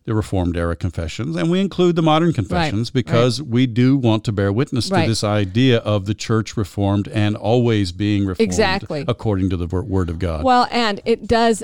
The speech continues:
Speaker 2: also give us the possibility then when new things and we always think new things don't come our way, but, you know,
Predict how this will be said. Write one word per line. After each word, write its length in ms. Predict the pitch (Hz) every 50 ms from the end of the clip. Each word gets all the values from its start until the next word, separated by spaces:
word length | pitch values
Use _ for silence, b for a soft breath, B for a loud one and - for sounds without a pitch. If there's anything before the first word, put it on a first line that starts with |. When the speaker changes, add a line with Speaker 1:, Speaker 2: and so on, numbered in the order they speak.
| - -
Speaker 2:
also 300 | 208 208 214 - - 208
give 280 | 175 - 196 190 170 - -
us 400 | 185 175 170 165 - - - - -
the 100 | 180 190
possibility 920 | - 185 151 165 - - 185 233 302 339 311 262 202 202 185 180 185 -
then 500 | 156 185 185 196 185 185 185 180 180 -
when 340 | - 196 202 196 185 185 180
new 180 | 185 220 254 240
things 340 | - - 180 156 147 156 -
and 120 | - 220 196
we 100 | 226 233
always 180 | 233 233 214
think 200 | - 202 190 160
new 180 | 185 208 226 220
things 280 | 196 208 196 180 160 -
don't 220 | - 170 151 -
come 200 | - 202 185 180
our 140 | 175 165 165
way, 340 | 175 226 214 180 151 - -
but, 400 | - 190 170 220 202 170 - _ b b b b b b b _ -
you 120 | 226 214
know, 140 | 175 156 -